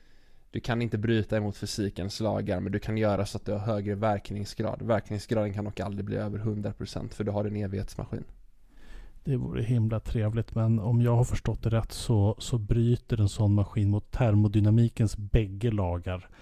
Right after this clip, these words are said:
Speaker 2: Och, eh, de är ganska,
Speaker 1: Ja.
Speaker 2: ganska hårda, de lagarna.
Speaker 1: Ja, det är det de.
Speaker 2: Eh, ungefär som de järnhårda lönelagen
Speaker 1: Det, det är en
Speaker 2: och
Speaker 1: av de,
Speaker 2: den
Speaker 1: det är en av de
Speaker 2: fallande
Speaker 1: lagarna,
Speaker 2: profitkvoten.
Speaker 1: lagarna som ofta hindrar entreprenörer.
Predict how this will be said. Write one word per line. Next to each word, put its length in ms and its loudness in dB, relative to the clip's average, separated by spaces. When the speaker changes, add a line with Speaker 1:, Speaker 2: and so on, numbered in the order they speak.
Speaker 2:
Och, 540 -12
eh, 180 0
de 340 6
är 220 0
ganska, 1080 -2
Speaker 1:
Ja. 120 0
Speaker 2:
ganska 340 -2
hårda, 380 0
de 180 0
lagarna. 420 -4
Speaker 1:
Ja, 180 2
det 260 2
är 80 2
det 140 2
de. 120 -4
Speaker 2:
Eh, 80 -8
ungefär 380 4
som 220 0
de 120 2
järnhårda 680 2
lönelagen 720 4
Speaker 1:
Det, 60 4
det 60 6
är 140 6
en 80 2
Speaker 2:
och 60 2
Speaker 1:
av 40 4
de, 0 -
Speaker 2:
den 100 4
Speaker 1:
det 60 4
är 20 4
en 60 6
av 100 6
de 0 -
Speaker 2:
fallande 180 6
Speaker 1:
lagarna, 160 6
Speaker 2:
profitkvoten. 160 4
Speaker 1:
lagarna 380 2
som 200 -6
ofta 420 0
hindrar 560 2
entreprenörer. 840 -4